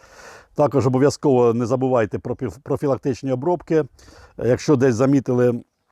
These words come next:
якісь там, е, прояви захворювання, обов'язково, м, робіть і, і профілактику, і ліку-, лікування, бо це спричинить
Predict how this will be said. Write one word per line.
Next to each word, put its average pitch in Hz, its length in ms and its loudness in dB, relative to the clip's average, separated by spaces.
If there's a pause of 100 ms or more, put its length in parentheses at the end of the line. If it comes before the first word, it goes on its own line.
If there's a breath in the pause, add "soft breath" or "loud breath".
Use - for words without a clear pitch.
(120)
якісь 120 400 -4
там, 120 260 0
е, 117 240 2 (140)
прояви 127 400 2
захворювання, 135 520 0
обов'язково, 123 800 0 (120)
м, 101 540 -10
робіть 117 540 -4
і, 123 180 -4
і 127 240 -2
профілактику, 151 680 -2
і 135 40 0
ліку-, 127 320 -2
лікування, 147 520 0
бо 123 420 2 (340 loud breath)
це 143 200 0
спричинить 131 540 -4